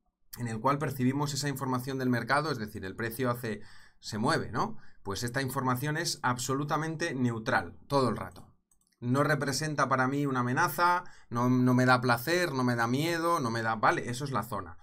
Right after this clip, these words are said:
Y después fluir con las oportunidades que nos ofrece el mercado.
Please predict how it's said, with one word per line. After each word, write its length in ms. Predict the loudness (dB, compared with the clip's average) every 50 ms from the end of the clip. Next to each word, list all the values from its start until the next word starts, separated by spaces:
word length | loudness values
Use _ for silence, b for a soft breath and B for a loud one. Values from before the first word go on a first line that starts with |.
| B B B B B
Y 100 | 2 4
después 420 | 4 4 4 4 4 4 4 4 2
fluir 300 | -2 0 2 2 2 2
con 140 | 2 2 2
las 160 | 2 2 0
oportunidades 680 | 0 -2 -2 0 0 0 2 2 2 2 2 0 0
que 140 | -2 -2 -4
nos 120 | -4 -4
ofrece 280 | -6 -6 -6 -6 -4 -4
el 80 | -4
mercado. 500 | -4 -4 -6 -4 -2 -2 -2 -2 -6 -16